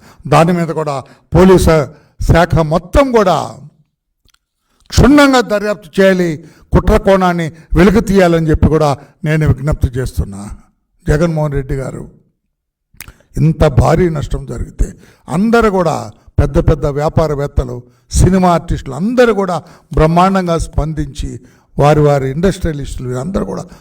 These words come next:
స్పందించి, చంద్రబాబు నాయుడు గారు హెరిటేజ్ రెండు కోట్ల రూపాయలు ఇచ్చారు, పవన్ కళ్యాణ్ గారు అందరికంటే ఎక్కువ ఇచ్చారు, సినిమా ఆర్టిస్టులు అందరూ కూడా, చిరంజీవి గారు, మా బాలకృష్ణ గారు, మహేష్ బాబు గారు,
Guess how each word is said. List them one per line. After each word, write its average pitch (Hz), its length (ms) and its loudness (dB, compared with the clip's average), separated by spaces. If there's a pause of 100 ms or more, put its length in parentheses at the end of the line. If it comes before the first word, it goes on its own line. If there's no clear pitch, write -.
(100)
స్పందించి, 147 460 0
చంద్రబాబు 185 320 2
నాయుడు 160 240 -4
గారు 147 260 -2 (300)
హెరిటేజ్ 147 500 2 (600)
రెండు 139 220 -4
కోట్ల 143 320 -6
రూపాయలు 117 360 -4
ఇచ్చారు, - 320 -14 (1600)
పవన్ 220 240 8
కళ్యాణ్ 208 340 4
గారు 190 180 2
అందరికంటే 196 520 0
ఎక్కువ 151 200 -10
ఇచ్చారు, - 360 -10 (1200)
సినిమా 247 240 6
ఆర్టిస్టులు 226 420 2
అందరూ 196 220 -2
కూడా, 135 320 -6 (180)
చిరంజీవి 180 420 4
గారు, 143 180 -4
మా 135 140 -8
బాలకృష్ణ 170 600 -4
గారు, - 240 -16 (1500)
మహేష్ 202 340 6
బాబు 170 320 2
గారు, 127 340 -8